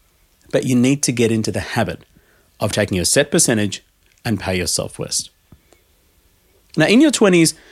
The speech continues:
whatever income you have, you need to save as much of it as possible. Traditionally, I recommend people save twenty percent of after-tax income. This is on average for all ages, at all stages of life,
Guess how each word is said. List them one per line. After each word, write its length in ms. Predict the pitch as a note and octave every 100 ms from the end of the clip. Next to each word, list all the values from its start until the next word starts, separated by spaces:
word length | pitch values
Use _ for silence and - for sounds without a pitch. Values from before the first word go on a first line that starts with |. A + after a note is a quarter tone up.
| - _
whatever 280 | D3 G3+ A#3+
income 380 | - E3 D#3+ C#3
you 100 | A#2
have, 320 | A#2 A2 G#2+ -
you 140 | C3
need 200 | E3+ D#3+
to 100 | C#3+
save 280 | - C#3 C3
as 120 | A2+
much 240 | A2+ A2+ A2+
of 80 |
it 60 | G#2
as 120 | G2+
possible. 460 | - F2+ - - - _ _ _ _ _ _ _ - _
Traditionally, 720 | - D#3 A#3 B3 G#3 A#2+ A#2 A#2 - - -
I 160 | C3 E3
recommend 460 | E3 D#3 C#3+ C3 A2+
people 260 | A#2+ A#2
save 340 | G#2 G#2 G2 F#2
twenty 280 | - D#3+ F#3
percent 320 | B2 - G2+
of 60 |
after-tax 560 | F#2 F#2 - - F2 -
income. 340 | E2 - - _ _ - - - -
This 200 | E3 A#3
is 100 | G#3+
on 100 | F3
average 340 | C3 A2+ G#2+
for 140 | -
all 200 | G2+ D#3
ages, 420 | D3+ B2+ B2+ B2 - _ -
at 80 |
all 180 | G#2+ B2
stages 420 | A#2 A2 G2+ F#2
of 80 | E2+
life, 320 | E2+ D2 -